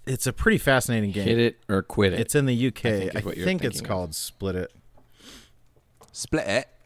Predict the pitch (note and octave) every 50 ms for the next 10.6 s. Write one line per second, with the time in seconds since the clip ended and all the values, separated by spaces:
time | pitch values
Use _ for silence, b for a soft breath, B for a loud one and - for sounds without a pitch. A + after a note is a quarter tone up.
0 | - _ _ _ _ b b b b b b b b b b b b b b b
1 | b b - - - - F#3+ F#3+ F#3+ - D#3+ E3+ - - - B B B B B
2 | B B B B B B B B B - C3+ - - D3 A2+ G2 G#2+ - - D3
3 | C#3 - - D3+ C3+ C3 B2 G#2 G2+ - - _ - - - - - - D3 D3+
4 | - - A#2+ - - - - A#2+ G2+ E2 C#2 C#2+ D#2 - _ _ b b b b
5 | b b b b - G#2+ G2 F#2 G2 - - G2+ - - - - B3 - A2 E3+
6 | D#3+ C3+ D3+ G3 F3+ D3 A#2+ B2 C3+ B2 A#2 G2+ - _ _ _ _ _ _ _
7 | _ _ _ _ _ - - B2 A2+ A#2 A2+ A2 A2 A#2+ - - B2 A2 - -
8 | - E3 D#3 C#3 - D#3 D3 - - B2+ A#2 G#2+ G2 A#2+ A2+ G2+ - - - -
9 | C3+ B2+ B2+ B2 B2 A#2+ A2+ - _ - B2+ A#2+ - - - G3+ G#3 F#3 E3 C#3+
10 | B2 - A2 A#2+ A#2 A2 G#2 G2+ G2 F#2+ F2+ E2